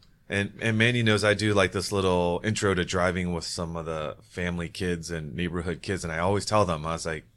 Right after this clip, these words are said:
"You have to, you're, you are potentially putting your family in financial risk if you hit something that, you know, the insurance doesn't cover, 'cause it's gonna come out of mom and dad's pockets to cover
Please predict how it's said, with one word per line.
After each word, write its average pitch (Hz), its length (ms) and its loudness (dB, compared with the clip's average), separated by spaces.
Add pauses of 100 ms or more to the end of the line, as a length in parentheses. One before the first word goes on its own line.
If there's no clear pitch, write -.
"You 107 200 -6
have 156 120 -4
to, 139 160 -8
you're, 110 480 -2 (540)
you 131 340 2
are 123 120 4
potentially 113 580 -2
putting 101 320 2
your 95 180 2
family 92 460 -2 (120)
in 90 140 -4
financial 87 640 -4
risk 80 340 -6
if 76 140 -12
you 87 180 -4
hit 90 300 -4
something 85 440 -8
that, 80 260 -6 (220)
you 85 120 -8
know, 80 80 -6
the 76 120 -8
insurance 80 680 -10 (280)
doesn't 76 260 -14
cover, 117 260 -6
'cause - 120 -12
it's 76 100 -8
gonna 80 180 -10
come 80 220 -10
out 78 100 -8
of 73 80 -12
mom 76 220 -10
and 73 80 -16
dad's 76 200 -10
pockets 95 460 -2
to - 140 -10
cover 80 420 -8